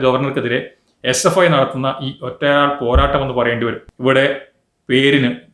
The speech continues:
കെ എസ് യു ഉണ്ട്, എം എസ് എഫ് ഉണ്ട്, വലത് വിദ്യാർത്ഥി സംഘടനകൾ ഒരുപാടുണ്ട്. എന്നാൽ എന്തുകൊണ്ടാണ് കേരളത്തിലെ സെ-, സർവകലാശാല സെനറ്റുകൾക്കകത്തേക്കും syndicate-ുകൾക്കകത്തേക്കും ഇങ്ങനെ ക്രമവിരുദ്ധമായി ആർ എസ് എസിൻ്റെയും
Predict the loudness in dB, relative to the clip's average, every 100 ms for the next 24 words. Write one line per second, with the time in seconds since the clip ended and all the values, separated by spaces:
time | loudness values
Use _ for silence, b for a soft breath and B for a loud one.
0 | -10 -2 2 2 2 2 0 2 0 0
1 | -2 -2 -2 -2 -2 -4 0 0 0 -2
2 | 0 2 4 2 4 0 2 -2 0 0
3 | 2 2 2 4 2 2 -2 -8 _ _
4 | _ _ _ -2 0 2 2 4 4 4
5 | 0 -2 -10 _ _ _ _ _ _ _
6 | -2 2 2 2 2 2 2 -2 -4 -12
7 | -16 -6 -2 2 2 2 2 2 0 0
8 | -2 0 2 2 2 2 0 0 -2 -4
9 | -4 -2 0 0 2 2 4 2 2 -4
10 | -14 _ _ _ _ _ -14 -2 0 2
11 | 0 -4 -14 _ _ _ _ -4 0 2
12 | 6 6 4 2 2 0 -2 -14 _ _
13 | -8 -2 0 0 0 0 0 4 4 2